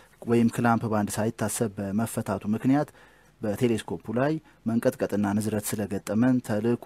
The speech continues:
እንዲዘገይ ሆኗል ሲል አስታውቋል። ከሠላሳ ዓመት በፊት ወደ ህዋ ከተላከችው ሁብልስ የህዋ ቴሌስኮፕ ተከታይ የሆነው ይህ ጄምስ ዌብ ቴሌስኮፕ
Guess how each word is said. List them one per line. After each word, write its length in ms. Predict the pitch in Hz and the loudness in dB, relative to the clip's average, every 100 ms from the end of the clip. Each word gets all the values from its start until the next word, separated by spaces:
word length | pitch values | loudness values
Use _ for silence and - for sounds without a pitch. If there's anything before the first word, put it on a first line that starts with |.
| 113 | -2
እንዲዘገይ 480 | 107 117 104 98 | 0 0 0 -2
ሆኗል 400 | 90 98 101 113 139 - _ | -6 -4 -2 -2 -2 -10 _
ሲል 340 | - 113 107 107 - - | -10 -4 -2 -4 -10 -14
አስታውቋል። 580 | 95 - 76 95 92 - _ _ _ _ _ _ _ _ - - - - - _ | -12 -10 -8 -4 -4 -6 _ _ _ _ _ _ _ _ -20 -20 -20 -20 -20 _
ከሠላሳ 540 | 117 101 - 110 104 107 | 0 0 2 2 2 2
ዓመት 220 | 98 101 | 2 0
በፊት 320 | 104 101 127 117 | -2 0 0 2
ወደ 160 | 101 | 0
ህዋ 160 | 101 107 104 | 0 -2 -2
ከተላከችው 720 | 107 107 104 101 101 - 139 135 | -4 -4 -4 -4 -8 -4 -4 -2
ሁብልስ 360 | 131 123 117 | 0 0 -2
የህዋ 280 | 113 104 113 107 | -4 -2 0 0
ቴሌስኮፕ 520 | 113 104 - 120 123 - - - - | 0 -4 -2 -4 -4 -6 -20 -20 -10
ተከታይ 440 | 117 110 - 110 | -6 -6 -2 -2
የሆነው 380 | 104 104 110 110 | -2 -2 -2 -2
ይህ 160 | 110 120 | -2 -2
ጄምስ 280 | 110 113 107 107 | 0 0 -2 -2
ዌብ 180 | 101 | -6
ቴሌስኮፕ 500 | - 98 95 - 135 | -4 -6 -8 0 0